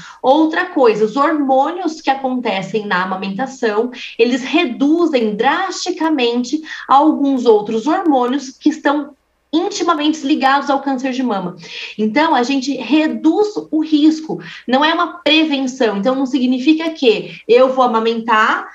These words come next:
então eu amamentei três anos, o Guto, eu tô amamentando mais dois anos a Ana Luísa, eu não vou ter, já preveni o câncer de mama, eu não vou ter. Não.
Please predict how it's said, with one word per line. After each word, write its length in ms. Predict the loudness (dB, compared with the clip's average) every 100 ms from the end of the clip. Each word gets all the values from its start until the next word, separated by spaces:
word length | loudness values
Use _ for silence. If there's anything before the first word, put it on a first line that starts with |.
| -10 -6
então 240 | -2 2
eu 60 | 2
amamentei 560 | 0 -2 -2 -2 -2
três 360 | 0 2 2 2
anos, 560 | 2 2 0 0 -2
o 160 | -2 -4
Guto, 420 | -2 0 0 -2
eu 100 | -2
tô 100 | 0
amamentando 540 | 2 2 0 -2 -2 0
mais 220 | 0 0
dois 200 | 0 0
anos 200 | 0 0
a 20 |
Ana 140 | 0 0
Luísa, 280 | -2 0 0
eu 140 | 2
não 260 | 0 -2 0
vou 160 | 0
ter, 240 | 2 4 4
já 100 | 2
preveni 560 | -2 0 0 0 0
o 80 | -2
câncer 260 | -2 -2 -2
de 120 | -2
mama, 160 | -2 -2
eu 40 |
não 100 | -2
vou 120 | -4
ter. 200 | -4 -4
Não. 360 | -4 -4 -4